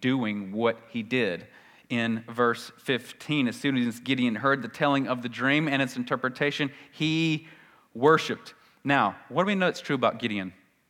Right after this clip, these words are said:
What have we already seen about this man? He's cowardly, he's doubtful, and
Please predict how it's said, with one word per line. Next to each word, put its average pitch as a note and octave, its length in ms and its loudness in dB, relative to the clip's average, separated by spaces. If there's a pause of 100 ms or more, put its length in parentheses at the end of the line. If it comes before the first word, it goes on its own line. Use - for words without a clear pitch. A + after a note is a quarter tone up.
(840)
What D3 80 -4
have D#3+ 100 -4
we F#3+ 80 4
already F3+ 180 8
seen E3+ 320 2
about A#2 260 4
this A2 180 -6
man? F#2+ 320 -4 (480)
He's G#2 180 -8
cowardly, D3+ 640 4 (1600)
he's A2 180 -4
doubtful, E3 680 2 (1040)
and B2+ 200 -4